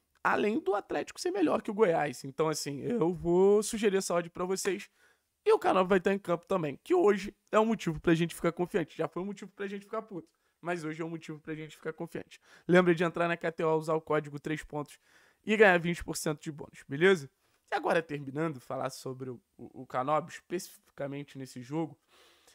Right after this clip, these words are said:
O Goiás tem um desfalque na zaga, né?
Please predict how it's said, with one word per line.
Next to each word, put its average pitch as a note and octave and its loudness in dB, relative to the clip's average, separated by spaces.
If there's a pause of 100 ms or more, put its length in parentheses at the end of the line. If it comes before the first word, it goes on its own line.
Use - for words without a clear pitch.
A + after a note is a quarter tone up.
(580)
O G#3+ -6
Goiás B3 8
tem B3+ -2
um B3+ 0
desfalque E3 2
na C#3 -2
zaga, C3 -2
né? B2+ -10